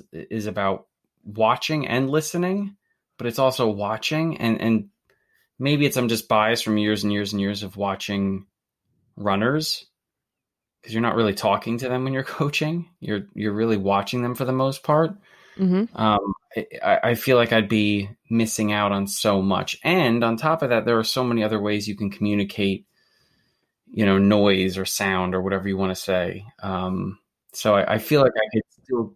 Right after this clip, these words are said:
Speaker 1: get something. I could feel, um, what people are trying to say by what their face looks like or, or the movements they're making. So I feel like I can get some of the other things. I guess this means also I have no taste. Isn't that one of the senses?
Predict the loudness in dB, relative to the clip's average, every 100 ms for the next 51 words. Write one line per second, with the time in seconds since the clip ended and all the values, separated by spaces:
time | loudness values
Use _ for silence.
0 | -2 0 0 -2 0 0 0 -2 -2 -2
1 | -4 -4 -4 -6 -4 -2 -2 -4 -8 _
2 | _ _ _ _ _ _ -2 0 2 2
3 | 2 2 2 -2 0 0 2 2 2 0
4 | 0 2 4 4 2 0 -4 -8 0 0
5 | 0 -2 -4 -2 0 2 2 -2 -2 -2
6 | -2 -4 -2 2 2 2 4 2 2 0
7 | 2 2 2 0 0 0 0 2 0 2
8 | 2 4 4 2 2 -2 0 -2 -2 -6
9 | -4 -2 0 0 0 -2 -4 -4 -4 -4
10 | -8 -12 -18 _ _ _ _ _ _ 0
11 | 2 2 0 4 4 6 4 2 2 2
12 | 2 -2 -2 -2 -2 -8 -12 -16 _ _
13 | _ -4 -2 0 0 0 -2 -2 -4 -2
14 | -4 -6 -12